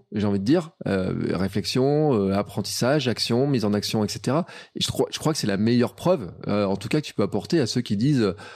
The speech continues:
à quoi ça sert. Bah, franchement, moi, quand je vois à quoi ça sert, euh, la réponse, euh, si je me dis, il suffit de regarder notre entourage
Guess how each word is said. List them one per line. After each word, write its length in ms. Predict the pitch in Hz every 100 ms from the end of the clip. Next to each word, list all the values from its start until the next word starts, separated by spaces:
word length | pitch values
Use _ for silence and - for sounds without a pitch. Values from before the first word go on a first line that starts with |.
| - -
à 120 | 101
quoi 140 | 117
ça 120 | 107 113
sert. 300 | 160 185 - _
Bah, 140 | 95 92
franchement, 420 | - 98 139 143
moi, 380 | - 120 139 135
quand 140 | 123
je 80 | 110
vois 160 | 123 131 110
à 60 |
quoi 100 | 113
ça 140 | 110 110
sert, 200 | 156 165 - - - - -
euh, 580 | 107 104 101 101 101 98
la 160 | 113
réponse, 500 | 110 117 170 196 - -
euh, 220 | 104 101
si 200 | 101 -
je 40 | 104
me 60 |
dis, 80 | 107
il 40 | 156
suffit 200 | - 110
de 40 |
regarder 280 | 104 110 113
notre 240 | 107 101
entourage 460 | 101 113 120 170